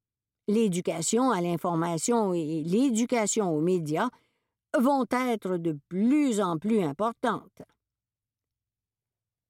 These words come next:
Q S. Le secteur privé pourrait-il prendre le relais de certaines enquêtes ?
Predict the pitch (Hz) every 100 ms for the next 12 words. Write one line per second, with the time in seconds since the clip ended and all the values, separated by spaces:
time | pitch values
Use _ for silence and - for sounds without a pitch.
0 | _ - 294 226 160 - - _ _ _
1 | _ _ _ _ _ _ _ _ _ _
2 | - 311 330 311 - 330 - 480 - 220
3 | 202 170 254 - 196 190 175 240 247 226
4 | 180 196 196 240 233 180 175 170 175 165
5 | 165 208 208 208 240 196 175 - 175 -
6 | 180 175 175 180 - 539 508 - 190